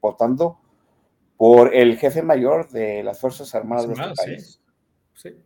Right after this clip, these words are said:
Speaker 2: Pues, eh, qué bueno, muchísimas gracias por la, por la invitación, de verdad también lo disfruté. Nada más qu-, quisiera, si me permites, agregar algo más.
Speaker 1: Adelante.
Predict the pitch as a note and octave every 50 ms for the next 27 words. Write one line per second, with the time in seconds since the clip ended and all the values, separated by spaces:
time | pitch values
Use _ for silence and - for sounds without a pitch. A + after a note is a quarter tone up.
0 | _ _ _ _ _ _ _ _ _ _ _ - D3 C#3+ C#3 D3+ E3 D3+ D3 -
1 | D#3 C#3+ D3 D3 D3 E3 E3 D#3+ D#3+ D#3+ - E3 - F3+ D#3+ D3 C3 B2 B2+ B2
2 | B2 - C3+ - - A2+ G#2+ G#2 G#2+ - _ _ - A#2+ A#2 A2 A#2 A#2+ A#2+ A2+
3 | - C3 B2 B2 B2 A#2+ A2+ A#2+ B2 B2 B2 B2+ B2+ B2+ B2 B2 A#2+ A#2+ - B2+
4 | - B2+ B2 B2+ - - - _ - D#3 D#3+ F3+ F3+ E3+ E3+ - - - - D3
5 | C#3 E3 E3 E3 E3 E3 E3 D#3+ C#3+ C#3 C#3+ C3 B2+ C3 B2+ C#3+ C#3+ - C#3 B2
6 | A2+ A#2 A#2+ A#2+ A#2+ B2 B2 B2 A#2+ A2 A2+ C#3 - - A#2 A#2+ B2 C3 C#3 C3+
7 | - E3+ F#3 F3